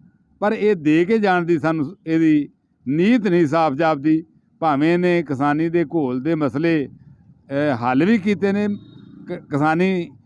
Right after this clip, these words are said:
ਉਹ ਕਾਲੇ ਬਿੱਲ ਵਾਪਸ ਲਏ ਨੇ ਲੋਕਾਂ ਦੇ ਦਬਾਅ ਸਦਕਾ, ਪਰ ਸਾਨੂੰ ਇਹ ਤੋਂ ਕੋਈ ਆਸ ਨਹੀਂ। ਅਸੀਂ ਇਹਦੇ ਪੰਜਾਬ ਆਉਣ 'ਤੇ ਇਹਦੀ ਵਿਰੋਧਤਾ ਕਰਦੇ ਹਾਂ, ਕਿਉਂਕਿ ਇਹਨੇ ਪੰਜਾਬ ਨਾਲ ਕੋਈ ਭਲੇ ਦਾ ਕੰਮ ਕੀਤਾ ਨਹੀਂ।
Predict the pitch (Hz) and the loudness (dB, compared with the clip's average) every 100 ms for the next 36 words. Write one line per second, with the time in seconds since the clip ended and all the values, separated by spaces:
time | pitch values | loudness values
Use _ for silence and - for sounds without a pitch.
0 | _ _ 165 143 170 180 196 180 180 156 | _ _ -6 -2 0 2 0 0 0 0
1 | 151 202 175 170 165 214 233 208 185 156 | 0 0 0 2 2 2 2 2 0 0
2 | 175 180 151 143 160 170 180 165 185 185 | 0 0 0 0 0 0 -2 0 2 2
3 | 247 - - - - - 208 175 175 202 | 0 -6 -20 -20 -20 -4 -2 2 2 4
4 | 208 185 214 180 180 165 196 170 165 185 | 2 2 0 0 2 4 2 2 2 0
5 | 220 - - _ _ 185 185 220 208 202 | -2 -10 -20 _ _ 0 2 2 4 2
6 | 190 175 165 185 226 214 175 147 175 160 | 2 0 2 2 2 2 0 0 -2 -2
7 | 131 170 220 165 156 151 135 170 147 101 | 0 0 0 0 -2 -2 0 0 0 -4
8 | _ _ - 190 190 190 151 170 160 156 | _ _ -4 -2 0 -2 -2 -4 0 0
9 | 165 175 165 175 175 156 151 117 151 143 | 0 -2 -2 0 0 0 -4 -4 -6 -6
10 | 147 139 151 143 131 107 | -8 -6 -8 -6 -8 -10